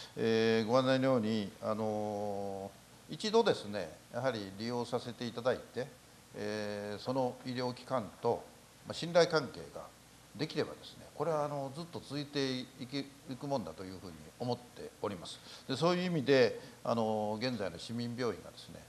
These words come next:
そういう市民の方々の健康増進のために、えー、しっかりやっていただいているんですけれども、あの、市民の方々と、その、お、お医者さんですね、まあ、医療機関としての、まあ、信頼関係がしっかり、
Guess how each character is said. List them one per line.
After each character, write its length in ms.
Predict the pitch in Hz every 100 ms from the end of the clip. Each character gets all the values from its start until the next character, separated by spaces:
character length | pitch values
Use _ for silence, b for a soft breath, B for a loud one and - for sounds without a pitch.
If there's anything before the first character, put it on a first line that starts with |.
| - -
そ 120 | 110
う 20 | 104
い 80 |
う 280 | 104 104 104 101
市 100 | 139
民 160 | 127
の 60 | 101
方 180 | - 117
々 220 | 104 92
の 80 | 87
健 200 | 120 117
康 140 | 127 117
増 140 | 135
進 120 | 131 123
の 80 |
た 120 | 120 123
め 140 | 95
に、 260 | 104 113 82 B B B
え 80 | 95
ー、 40 | 87
し 120 | -
っ 20 |
か 80 | 131
り 80 | 104
や 120 | 107
っ 20 |
て 160 | - 131
い 60 |
た 100 | 135
だ 60 | 139
い 40 |
て 220 | 139 139 139
い 80 |
る 100 | 151
ん 60 | 160
で 100 | 110
す 120 | -
け 60 | 98
れ 40 |
ど 80 | 92
も、 260 | 101 87 - B B B -
あ 80 | 98
の、 160 | 101 98
市 120 | 147
民 100 | 135
の 80 | 104
方 160 | -
々 200 | 107 98
と、 280 | - 113 - - -
そ 80 |
の、 200 | 95 95 - 107 110 - - - - - - - - -
お、 120 | 120 -
お 100 | 113
医 40 | 113
者 120 | 120
さ 100 | 101
ん 100 | 101 98 - - -
で 80 | 95
す 80 | -
ね、 160 | 165
ま 140 | 107 101
あ、 20 |
医 40 |
療 140 | 113 127
機 80 | -
関 160 | 123
と 120 | 101 -
し 60 |
て 80 | 98
の、 60 | - - b b -
ま 80 | 104
あ、 20 |
信 160 | 139 143
頼 140 | 143
関 180 | 139 120
係 100 | 85
が 80 | 76
し 100 | -
っ 20 |
か 100 |
り、 60 | -